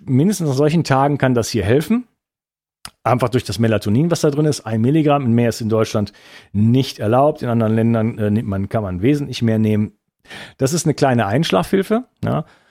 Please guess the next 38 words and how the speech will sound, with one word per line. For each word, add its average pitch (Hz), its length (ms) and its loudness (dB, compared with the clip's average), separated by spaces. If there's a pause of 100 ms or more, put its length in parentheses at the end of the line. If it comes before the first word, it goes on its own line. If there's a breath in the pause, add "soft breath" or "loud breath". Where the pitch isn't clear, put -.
(300 soft breath)
und 120 520 2
überbrückt 143 520 2
sozusagen, 135 920 2
äh, 127 220 2
die 131 180 -4
ersten 139 240 0
Minuten, 139 280 2
bis 113 160 -2
man 120 100 -2
eingeschlafen 107 640 0
ist. - 220 -16 (300 soft breath)
Würde 143 220 2
man 147 120 2
aber 131 160 2
nur 214 200 4
Melatonin 113 640 2
nehmen, 90 180 -2
wie 110 60 2
das 110 160 0
bei 110 100 2
vielen 143 380 0
anderen, 147 460 2 (360 loud breath)
äh, 120 80 2
Schlafmitteln, 131 720 2
äh, 123 120 0
Schlafpräparaten, 123 1300 0 (200)
äh, 110 140 0
der 110 140 2
Fall 107 260 0
ist, 143 320 0
dann, 127 360 2
ähm, 117 440 2 (480 soft breath)
schläft 156 220 0
man 143 80 -2
vielleicht 127 240 2
schneller 127 260 2
ein, 165 320 0 (240 soft breath)
aber 147 480 2